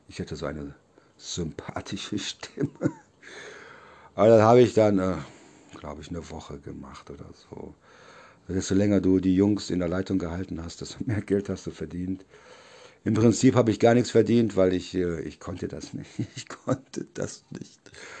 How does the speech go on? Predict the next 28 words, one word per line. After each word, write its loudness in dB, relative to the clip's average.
Und, -8
äh, -12
sag, 2
ich -4
kann, -2
ich -6
könnte -4
euch -8
Storys -4
erzählen -14
und, -18
äh, -16
ja, 8
ist -6
schon -6
alles -12
sehr -10
traurig -12
und, -18
ähm, -18
ja, 8
mal 6
gucken, -2
wie 2
es -4
jetzt -4
die -2
nächsten -4